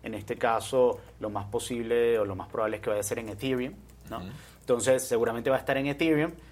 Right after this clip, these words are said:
Speaker 1: Sería muy aventurado ahorita decirte el precio en Ethereum
Speaker 2: Claro,
Speaker 1: porque
Speaker 2: claro.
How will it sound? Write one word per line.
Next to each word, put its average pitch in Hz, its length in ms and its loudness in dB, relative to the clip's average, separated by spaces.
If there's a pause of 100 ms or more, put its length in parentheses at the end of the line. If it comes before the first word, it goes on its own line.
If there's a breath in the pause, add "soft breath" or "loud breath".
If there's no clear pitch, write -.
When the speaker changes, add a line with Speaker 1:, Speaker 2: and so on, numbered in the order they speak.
(320 loud breath)
Speaker 1:
Sería 120 300 0
muy 127 160 2
aventurado 127 460 2
ahorita 120 260 2
decirte 123 320 0
el 113 60 -2
precio 107 280 -6
en 123 60 -4
Ethereum 139 380 0
Speaker 2:
Claro, - 80 0
Speaker 1:
porque 113 160 0
Speaker 2:
claro. 85 240 -2